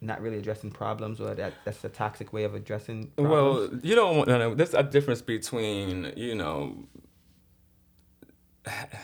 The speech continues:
Speaker 2: we're talking about makeup sex.
Speaker 1: Sexual
Speaker 2: We're
Speaker 1: healing.
Speaker 2: talking
Speaker 1: Yeah.
Speaker 2: about talking the problem out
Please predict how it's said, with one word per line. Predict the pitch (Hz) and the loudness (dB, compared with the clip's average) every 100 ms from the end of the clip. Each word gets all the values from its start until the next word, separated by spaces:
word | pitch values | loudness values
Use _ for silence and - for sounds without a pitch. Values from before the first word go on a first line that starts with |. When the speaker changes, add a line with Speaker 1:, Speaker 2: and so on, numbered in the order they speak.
| - - _ | -18 -20 _
Speaker 2:
we're | 123 175 | 0 0
talking | 185 156 139 120 | 2 0 0 -2
about | 113 98 90 82 - - _ _ _ _ - - | 0 2 2 0 -6 -20 _ _ _ _ -20 -16
makeup | - 104 98 92 69 | -8 -6 -6 -6 -8
sex. | - 60 - - - - _ _ | -6 -8 -10 -18 -20 -20 _ _
Speaker 1:
Sexual | _ 110 107 123 | _ -16 -14 -8
Speaker 2:
We're | 113 139 | 0 0
Speaker 1:
healing. | 151 | 2
Speaker 2:
talking | 139 123 120 | 0 0 -2
Speaker 1:
Yeah. | 107 | -2
Speaker 2:
about | 95 90 80 78 - _ _ _ _ _ _ _ _ _ _ - | 0 0 -2 -4 -10 _ _ _ _ _ _ _ _ _ _ -18
talking | - 147 127 127 - 120 110 101 95 101 _ _ _ _ - | -6 2 2 2 -2 -4 -2 -4 -8 -12 _ _ _ _ -6
the | 107 | -6
problem | 92 113 104 107 104 - | -4 0 0 0 -8 -4
out | 101 90 80 - | -2 -2 -4 -10